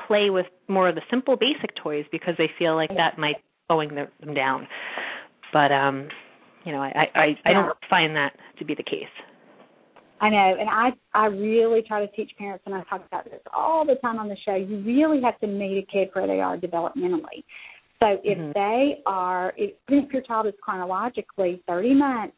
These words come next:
Speaker 2: two and a half, but he hasn't mastered simple problem
Speaker 1: Mm-hmm.
Speaker 2: solving or cause and effect or object permanence, that's where we start. You can't really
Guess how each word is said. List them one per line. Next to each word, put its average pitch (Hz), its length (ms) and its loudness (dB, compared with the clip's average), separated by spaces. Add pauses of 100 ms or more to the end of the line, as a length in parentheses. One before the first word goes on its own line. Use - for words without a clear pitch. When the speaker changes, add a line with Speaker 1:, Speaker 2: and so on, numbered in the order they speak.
(140)
Speaker 2:
two 226 120 -2
and 202 80 -6
a 190 40 -10
half, 202 380 -2 (540)
but 196 100 0
he 269 220 4
hasn't 247 360 2
mastered 220 720 0 (140)
simple 277 320 0
problem 190 440 -10 (120)
Speaker 1:
Mm-hmm. 160 40 -4
Speaker 2:
solving 156 480 -6 (100)
or 196 440 0
cause 208 260 0
and 214 100 -6
effect 185 480 -8 (180)
or 196 300 2
object 196 340 -4
permanence, 196 400 -2 (160)
that's 302 360 4
where 226 140 2
we 175 160 -4 (140)
start. 214 640 0
You 190 80 -10 (180)
can't 294 140 -8
really 247 260 4